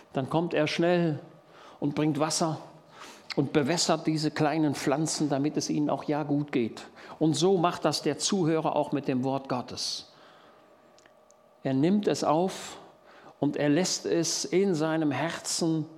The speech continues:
zum Wachstum kommen. Er schmeißt es nicht so hin und geht weg.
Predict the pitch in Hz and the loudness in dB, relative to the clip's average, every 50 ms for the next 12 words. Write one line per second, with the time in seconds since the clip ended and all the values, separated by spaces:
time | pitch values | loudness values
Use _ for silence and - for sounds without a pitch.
0 | - - - - - - 170 156 151 139 156 185 - - - - - - - 156 | -20 -20 -10 -6 -2 0 2 2 2 2 0 -2 -2 -2 -4 -4 -2 0 0 0
1 | 143 127 120 - - 165 160 156 156 143 120 107 95 - - - - - - - | 0 0 -2 -2 -2 -2 -2 -2 -4 -4 -6 -8 -10 -12 -16 -20 -20 -20 -20 -20
2 | - - - - - - - - - - _ - - - - - 151 156 - - | -20 -20 -20 -20 -20 -20 -20 -20 -20 -20 _ -20 -20 -18 -6 -4 -2 -2 0 0
3 | 156 156 170 196 190 - - 170 - - 160 156 160 - 165 143 160 185 180 156 | 0 2 2 2 2 0 0 0 0 2 0 2 2 2 4 4 4 4 2 0
4 | 135 127 147 135 123 135 180 175 - - - - | 0 0 0 0 2 0 0 -2 -2 -4 -8 -10